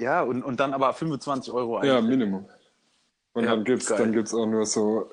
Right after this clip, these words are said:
Speaker 2: so, so High-Class-Wasser und so.
Speaker 1: Ja, oder, oder einfach ganz einfach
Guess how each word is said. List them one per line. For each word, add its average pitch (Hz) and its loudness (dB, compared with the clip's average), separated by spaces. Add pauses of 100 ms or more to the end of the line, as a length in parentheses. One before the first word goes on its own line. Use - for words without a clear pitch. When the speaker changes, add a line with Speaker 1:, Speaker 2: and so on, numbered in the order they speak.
(140)
Speaker 2:
so, 117 -2
so 107 -2
High-Class-Wasser 104 2
und 98 0
so. 98 -2 (1400)
Speaker 1:
Ja, 95 2
oder, 123 0
oder 117 0
einfach 110 -6
ganz 113 -6
einfach 117 -8